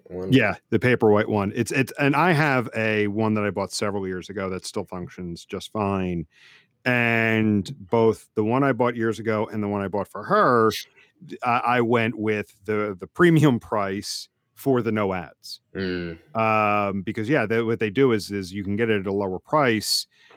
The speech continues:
Speaker 2: and, you know, the, the ads they serve up to you, um,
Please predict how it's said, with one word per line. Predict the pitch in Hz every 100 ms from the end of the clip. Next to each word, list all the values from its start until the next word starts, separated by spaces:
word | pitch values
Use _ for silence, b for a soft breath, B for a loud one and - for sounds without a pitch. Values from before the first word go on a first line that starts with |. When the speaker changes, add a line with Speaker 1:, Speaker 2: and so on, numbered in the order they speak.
| b _
Speaker 2:
and, | 127 117 110 107 104 101 98 87 _
you | -
know, | 107 98 95
the, | 101 101
the | 87 113
ads | 110 117 117 101 92
they | 110
serve | 101 110 101
up | 135 147
to | -
you, | 110 95 95 92 92 b b b _
um, | 104 101 98 98 95 98